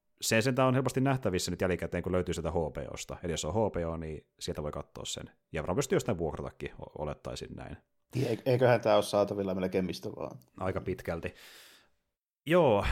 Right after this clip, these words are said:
Speaker 1: vähän sellainen leffa, että tässä voisi pu-, puhua paljon, paljon muustakin, mutta niin tuota, tässä aika hyvin varmaan silleen niinku päällimmäiset ajatukset Dunesta, että niinku, sitten se loppu on vähän semmoista, että se mielellään kannattaa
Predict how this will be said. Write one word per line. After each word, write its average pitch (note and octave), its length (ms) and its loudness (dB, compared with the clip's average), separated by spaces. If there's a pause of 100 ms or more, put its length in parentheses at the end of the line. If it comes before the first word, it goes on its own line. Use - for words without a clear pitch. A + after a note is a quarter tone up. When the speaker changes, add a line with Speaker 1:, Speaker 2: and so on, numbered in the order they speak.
(460)
Speaker 1:
vähän C#3+ 140 6
sellainen D#3 240 4
leffa, C#3 220 2
että G#2 220 -4
tässä A2+ 200 0
voisi G#2 120 0
pu-, A#2+ 240 -2
puhua A#2 160 4
paljon, G#2+ 380 2
paljon G#2+ 280 2
muustakin, G#2 580 0
mutta E2+ 280 -4
niin F2 160 -2
tuota, F2+ 260 -2
tässä A#2 220 2
aika B2+ 120 2
hyvin A#2+ 300 2
varmaan F#2 280 0
silleen F#2 160 -2
niinku F#2 180 -2
päällimmäiset F2+ 640 0 (160)
ajatukset F2 460 -2 (160)
Dunesta, F2 480 -2
että D#2 200 -8
niinku, D#2+ 420 -6 (880)
sitten - 420 0
se D#3 100 4 (160)
loppu C3+ 340 2
on G#2+ 60 6
vähän G#2+ 180 4
semmoista, G2+ 580 2
että E2+ 140 -2
se F2+ 260 0 (240)
mielellään F#2+ 320 0
kannattaa F2 800 -2